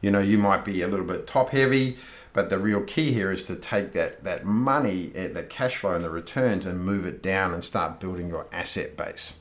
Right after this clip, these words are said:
yeah? But quite often, if you're a property investor, you might have a really wide bottom, right? Now, in, in health-wise, you don't want a really big butt, big bottom, right? But from a, a portfolio-wise, you do.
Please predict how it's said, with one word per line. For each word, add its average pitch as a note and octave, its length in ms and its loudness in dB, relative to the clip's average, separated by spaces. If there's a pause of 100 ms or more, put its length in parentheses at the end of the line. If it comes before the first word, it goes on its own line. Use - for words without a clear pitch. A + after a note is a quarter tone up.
(100)
yeah? G#2 360 2 (360)
But - 140 2
quite A#2+ 220 10
often, A#2+ 400 8
if - 100 -6
you're F#2+ 140 0
a F2 40 -2
property F#3 400 2
investor, E2+ 600 0 (340)
you B2+ 160 4
might A#2 320 6
have F#2 320 0
a E2+ 80 -6
really A2+ 380 0
wide F#2 720 2 (400)
bottom, F#2 600 6
right? E2+ 300 6
Now, F#2 300 2
in, F#2 320 0
in F#2 260 -2
health-wise, F2+ 680 8
you F#2 80 -2
don't F2 180 2
want F2+ 140 0
a E2 40 -4
really E2+ 280 -2
big D#2 320 -8
butt, - 320 4 (320)
big G2+ 240 0
bottom, F2+ 340 2
right? A#2+ 260 6
But F#2 200 0
from G2 240 0
a, D#2+ 260 2
a E2 300 -2
portfolio-wise, F#2+ 920 2
you F2 60 -8
do. F#2+ 560 2